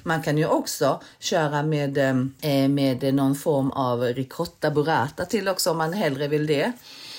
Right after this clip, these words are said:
Eh, och, eh, sen så tycker jag också att det är ju gott att ha mycket citron på det här.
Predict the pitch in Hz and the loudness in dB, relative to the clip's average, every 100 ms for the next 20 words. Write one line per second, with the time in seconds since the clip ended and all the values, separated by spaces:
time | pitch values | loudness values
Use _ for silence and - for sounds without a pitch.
0 | - - 170 165 160 156 175 160 160 _ | -12 -2 0 2 2 2 0 0 -4 _
1 | 165 160 156 156 156 160 - 165 156 156 | 0 2 4 4 4 2 2 0 2 0
2 | 156 165 147 147 143 143 139 143 156 156 | 0 0 0 0 0 -2 -2 -4 -6 0
3 | 165 156 - 143 139 147 139 147 139 127 | 0 0 -2 -4 0 0 0 0 -2 -2
4 | 139 147 151 127 - 131 - 123 117 127 | 0 0 -2 -6 -6 -6 -4 -2 -2 -2
5 | 107 101 107 | -2 -2 -4